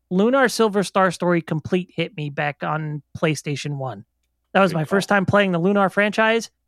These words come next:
Speaker 1: I fell in love with it to the point where I was like, as I was nearing the end of it,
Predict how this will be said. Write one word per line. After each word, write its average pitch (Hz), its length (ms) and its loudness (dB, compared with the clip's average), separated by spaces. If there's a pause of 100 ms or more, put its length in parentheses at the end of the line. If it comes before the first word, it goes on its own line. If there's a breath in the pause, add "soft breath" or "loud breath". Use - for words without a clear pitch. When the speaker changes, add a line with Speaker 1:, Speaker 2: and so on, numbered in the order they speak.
(440)
Speaker 1:
I 208 140 4
fell 233 340 2
in 233 140 2
love 208 180 2
with 214 120 2
it 180 200 -4
to 196 80 0
the 180 120 2
point 175 380 -2
where 175 200 2
I 170 120 4
was 175 220 0
like, 156 240 0 (100)
as 220 220 4
I 277 80 4
was 208 220 2
nearing 202 280 2
the 185 120 -2
end 170 180 -4
of 202 100 0
it, 226 160 0